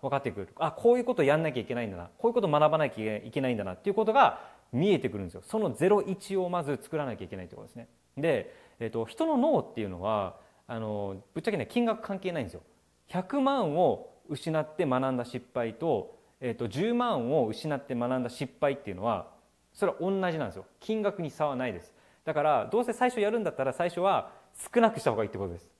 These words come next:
資金を。一万円とかでもいい。十万円とかでいい。まあ、でもちょっと痛みは感じた方がいいから、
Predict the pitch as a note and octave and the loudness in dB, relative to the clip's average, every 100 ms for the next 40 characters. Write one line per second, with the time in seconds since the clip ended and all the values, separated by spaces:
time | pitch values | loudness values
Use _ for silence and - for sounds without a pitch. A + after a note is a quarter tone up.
0 | _ - - C3 F2+ E2 _ _ _ _ | _ -20 -8 -6 -6 -10 _ _ _ _
1 | _ _ - D#3 G3+ F#3+ F#3 F3+ E3+ B2 | _ _ -12 -4 0 2 2 0 0 0
2 | G2+ F#2+ E2 - B2 E3 E3 D#3+ D3 A2+ | -2 -6 -10 -6 -2 0 2 0 -2 -4
3 | G2 F2+ - _ _ _ - G3 G#3 F#3+ | -6 -10 -16 _ _ _ -2 2 2 2
4 | B3 - C#3+ E3+ C3 C3 B2 B2+ B2 F#2+ | 0 0 2 4 2 0 -4 -2 -2 -2
5 | F2 F#2 A2+ F#2+ F2 | -4 -2 0 -2 -6